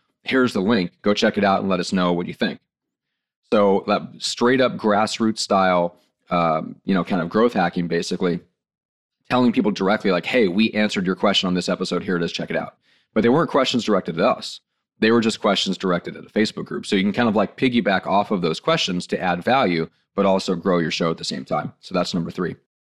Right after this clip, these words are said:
Number four is topics from your guest episodes. When you're, when you're doing a guest episode, there's sometimes when you're like, "Man alive, I would love to chase that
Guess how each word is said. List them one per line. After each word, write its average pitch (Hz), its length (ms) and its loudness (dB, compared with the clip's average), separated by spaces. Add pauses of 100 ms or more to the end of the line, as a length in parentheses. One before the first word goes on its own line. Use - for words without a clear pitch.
(540)
Number 117 240 2
four 151 320 2
is 87 140 -2
topics 123 380 0
from 101 280 0
your 90 400 0
guest 92 440 -2
episodes. - 580 -4 (600)
When 110 160 4
you're, 104 240 2
when 107 160 2
you're 107 100 2
doing 202 180 4
a 143 60 2
guest 117 260 2
episode, 101 440 2
there's 95 220 2
sometimes 123 480 0
when 101 180 0
you're 95 100 0
like, 92 220 -2
"Man 117 180 2
alive, 92 340 -2
I 98 80 0
would 101 140 0
love 120 420 2
to 113 60 -2
chase 107 380 -2
that 95 400 0